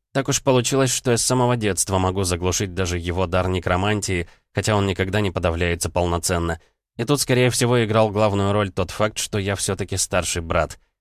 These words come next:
Костыль попал прямо в затылок нападавшему. Он нелепо взмахнул руками и рухнул на кровать Гамильтона. Гарри вовремя сообразил, что происходит, и успел отскочить от кровати на приличное расстояние.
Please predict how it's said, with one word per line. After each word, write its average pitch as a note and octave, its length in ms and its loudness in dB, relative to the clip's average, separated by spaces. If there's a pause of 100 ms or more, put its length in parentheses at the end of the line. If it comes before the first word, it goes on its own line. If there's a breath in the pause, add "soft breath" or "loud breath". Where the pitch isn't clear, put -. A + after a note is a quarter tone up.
(220)
Костыль C#3 300 0
попал C#3 320 4
прямо C3 280 4
в A#2+ 60 2
затылок A#2 420 0
нападавшему. G#2 800 0 (160)
Он F#2+ 160 0
нелепо G2 320 0
взмахнул F#2+ 540 0
руками G2 400 0
и - 20 0
рухнул F#2+ 360 0
на F#2 120 0
кровать F2+ 340 0
Гамильтона. F2 540 -2 (280)
Гарри C3+ 220 0
вовремя C3+ 380 2
сообразил, B2 580 2
что - 200 -4
происходит, G#2 600 -2
и - 20 0
успел F#2+ 320 0
отскочить F#2 480 -2
от F2 120 -2
кровати F2+ 400 0
на F2 120 0
приличное E2 540 -2
расстояние. D#2+ 800 -2